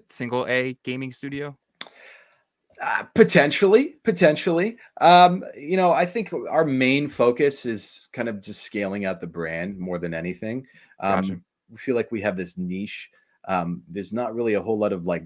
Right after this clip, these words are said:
Speaker 2: dark kind of arts style ordinals, N F Ts in general. Um, you know,
Speaker 1: <laughs>
Speaker 2: and that's a huge market. There's a lot of people that are really into that. There's a ton of metalheads out there that love that shit,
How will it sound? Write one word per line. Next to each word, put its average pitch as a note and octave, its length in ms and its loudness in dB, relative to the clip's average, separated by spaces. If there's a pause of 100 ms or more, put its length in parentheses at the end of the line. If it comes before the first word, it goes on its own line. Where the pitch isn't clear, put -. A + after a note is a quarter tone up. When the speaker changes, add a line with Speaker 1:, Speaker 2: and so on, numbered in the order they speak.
(140)
Speaker 2:
dark F2+ 320 -4 (320)
kind G2 200 -4
of F2 200 -4
arts - 840 -6
style F2+ 1000 0 (200)
ordinals, F#2+ 580 -6
N G2 120 -4
F F2 140 -6
Ts G2+ 320 -6
in E2+ 120 -6
general. E2+ 480 -8 (400)
Um, F2+ 480 -2 (280)
you B2 60 0
know, G2+ 220 -2
Speaker 1:
<laughs> - 40 -8
Speaker 2:
and A2 140 -4
that's B2+ 160 0
a D#3+ 40 -4
huge F3+ 320 2
market. E3+ 380 8
There's G2 140 0
a G#2+ 60 -2
lot A2+ 200 6
of C#3 80 -2
people B2+ 260 -2
that C3+ 140 4
are B2 100 4
really A2+ 380 0
into D3 220 -6
that. F2 220 -8
There's F2 220 -20
a F#2 100 -10 (220)
ton A2+ 180 -8
of A#2+ 60 -6
metalheads A2+ 580 0
out D#2+ 220 -12
there D2+ 200 -12
that D#2 120 -20
love F2 320 -10
that E2+ 160 -12
shit, - 300 -18